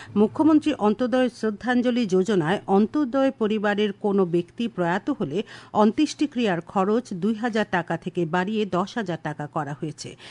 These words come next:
এছাড়াও রাজ্য সরকার সমাজ কল্যাণ ও সমাজশিক্ষা দপ্তরের অধীনে চিফ মিনিস্টার স্কিম for mentally চ্যালেঞ্জ পারসনস নামে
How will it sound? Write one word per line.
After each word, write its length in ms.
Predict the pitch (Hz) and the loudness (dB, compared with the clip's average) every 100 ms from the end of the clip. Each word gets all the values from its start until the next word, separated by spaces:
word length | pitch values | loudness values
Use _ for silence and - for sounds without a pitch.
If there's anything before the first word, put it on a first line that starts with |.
| - | -4
এছাড়াও 420 | 220 233 302 196 240 - | -2 0 2 2 0 -4
রাজ্য 340 | 196 190 190 294 | 2 4 4 0
সরকার 360 | - 269 285 | 0 -2 -2
সমাজ 380 | 254 247 214 226 | -2 -2 -2 -2
কল্যাণ 300 | - 262 262 | -4 -2 -2
ও 60 | 247 | -2
সমাজশিক্ষা 580 | - 226 220 - - 208 | -2 -2 -2 -6 -6 -4
দপ্তরের 480 | 160 - 180 170 | -4 -4 -2 0
অধীনে 380 | 185 196 - 175 165 - - | 0 0 2 2 0 -12 -2
চিফ 260 | 294 294 294 | 0 2 4
মিনিস্টার 460 | 277 277 - 277 | 6 4 2 -2
স্কিম 460 | - - 277 277 294 - | -2 -4 2 4 4 2
for 160 | 180 180 180 | 0 2 4
mentally 400 | 202 214 254 262 - | 4 4 0 -2 -2
চ্যালেঞ্জ 340 | 190 170 170 175 | 0 2 0 0
পারসনস 460 | 180 175 - 277 262 | -2 -2 -2 -2 0
নামে 260 | 240 147 | 0 0